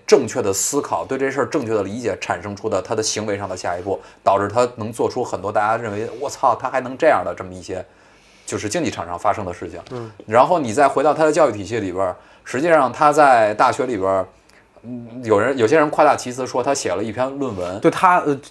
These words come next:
Speaker 3: 讲一下啊，
Speaker 1: 嗯。
Speaker 3: 就先，先铺垫一下，我知道你要讲什么。
Speaker 1: 嗯。嗯。
Speaker 3: 先铺垫一下，日本好像正好走到了一个，呃，中间。
Speaker 1: 嗯。
Speaker 3: 就是如果，如果
Speaker 2: 介于中美。
Speaker 3: 如-，对，介于中美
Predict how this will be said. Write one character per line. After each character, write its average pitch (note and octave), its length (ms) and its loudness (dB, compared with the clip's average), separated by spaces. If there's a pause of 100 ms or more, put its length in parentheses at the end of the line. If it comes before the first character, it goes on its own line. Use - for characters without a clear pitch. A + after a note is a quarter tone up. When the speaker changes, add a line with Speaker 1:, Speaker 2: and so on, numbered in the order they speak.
(100)
Speaker 3:
讲 A2+ 200 4
一 B2 40 2
下 C#3+ 120 4
啊， G#2 300 0
Speaker 1:
嗯。 G2 240 -6
Speaker 3:
就 - 140 -8
先， D#3 260 4
先 E3 220 4
铺 F#3+ 160 4
垫 B2 160 4
一 - 20 -2
下， F#2 160 -4
我 G#2 80 2
知 B2+ 80 6
道 C#3 60 6
你 A#2 80 2
要 A2+ 100 6
讲 G#2 180 0
什 F#2+ 80 -6
么。 F2+ 220 -6
Speaker 1:
嗯。 G#2+ 240 -6
嗯。 F#2 60 -10
Speaker 3:
先 E3 100 6
铺 F3 140 4
垫 C#3+ 100 6
一 - 20 0
下， A2 120 0
日 F3+ 260 4
本 A#2 380 4
好 A2+ 180 2
像 C#3 180 4
正 D#3+ 160 4
好 C3+ 160 4 (220)
走 A2 160 2
到 B2 200 8
了 A2+ 140 6
一 A#2+ 120 2
个， B2+ 340 6 (960)
呃， - 80 -6
中 F#3+ 180 2
间。 G3 160 4 (600)
Speaker 1:
嗯。 A#2 140 -6
Speaker 3:
就 F3 100 6
是 E3 60 6
如 F3 140 8
果， F#3+ 220 8
如 D3 60 -2
果 D3+ 100 6
Speaker 2:
介 D#3 180 12
于 D#3 60 10
中 E3+ 160 6
美。 B2+ 240 4
Speaker 3:
如-， D3+ 240 6
对， D#3+ 240 8
介 D#3+ 120 4
于 E3+ 80 4
中 F#3 220 2
美 G#2+ 340 6